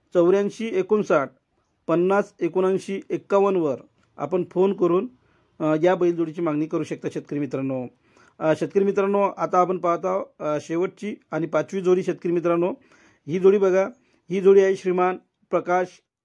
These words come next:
अवथळे यांची, गाव झुली, तालुका केळापूर, अ, जिल्हा आहे यवतमाळ.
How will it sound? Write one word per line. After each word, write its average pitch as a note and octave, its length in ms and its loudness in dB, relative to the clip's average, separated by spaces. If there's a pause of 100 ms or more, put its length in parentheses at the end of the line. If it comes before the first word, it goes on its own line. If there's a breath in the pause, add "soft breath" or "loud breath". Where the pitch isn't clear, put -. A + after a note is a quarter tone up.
अवथळे F#3+ 420 0
यांची, B2+ 460 -8 (480)
गाव E3+ 200 4
झुली, F3+ 440 -6 (160)
तालुका F3 280 0
केळापूर, F#3+ 460 0 (580)
अ, D3+ 200 -2
जिल्हा E3 320 2
आहे D3+ 200 -2 (200)
यवतमाळ. D3 580 -2